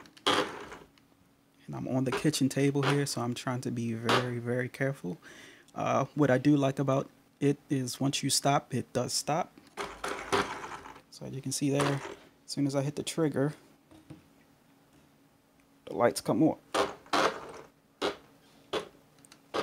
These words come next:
Whoa. Close.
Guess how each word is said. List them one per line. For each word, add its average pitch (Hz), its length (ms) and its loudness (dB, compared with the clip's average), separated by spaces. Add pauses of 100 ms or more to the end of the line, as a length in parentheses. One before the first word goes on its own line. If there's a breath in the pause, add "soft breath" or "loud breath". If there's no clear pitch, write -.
(1900)
Whoa. - 260 4 (1400)
Close. - 500 -6